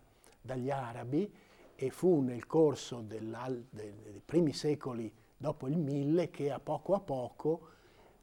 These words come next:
avvenne la cosiddetta riconquista, la riconquista da parte dei cristiani della Spagna,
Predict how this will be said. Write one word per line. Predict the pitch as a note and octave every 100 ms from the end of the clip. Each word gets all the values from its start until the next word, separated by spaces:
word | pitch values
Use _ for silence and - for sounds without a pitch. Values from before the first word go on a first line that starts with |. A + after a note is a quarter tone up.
| _
avvenne | C#3+ A#2+ D3 E3 D#3 D3
la | C3+
cosiddetta | - C#3 A#2+ A#2+ D3+ D#3 - B2+ A2+
riconquista, | - D#3 - C3+ B2 - G3 C3+ - - A#2 A2 A2 -
la | A2+
riconquista | A#2+ A#2+ B2+ A2+ D#3 D#3+ -
da | A#2 -
parte | D3 D3+ C3
dei | A#2+ A#2
cristiani | C#3 C3+ - C3 C#3+ C#3 A#2
della | A#2 A2+
Spagna, | - - A#2 G2+ G#2 A#2 E3+